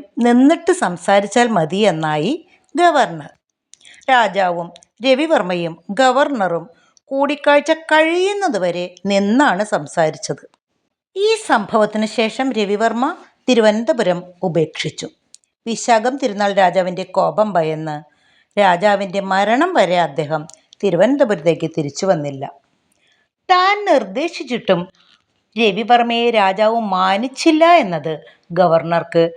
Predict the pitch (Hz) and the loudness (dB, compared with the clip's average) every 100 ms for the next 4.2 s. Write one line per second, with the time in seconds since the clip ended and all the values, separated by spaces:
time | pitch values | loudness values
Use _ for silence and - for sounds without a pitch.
0 | - _ - 180 175 254 294 233 180 175 | -12 _ -2 2 2 2 0 0 -2 -2
1 | 165 165 165 208 - 311 220 156 151 147 | -4 -4 -2 -2 -2 -2 0 2 2 0
2 | 147 147 _ _ - 180 156 139 143 131 | -2 -4 _ _ -2 0 0 -4 -10 -10
3 | 131 - _ _ _ _ - 220 214 202 | -16 -20 _ _ _ _ 0 0 0 -2
4 | 180 175 | 0 2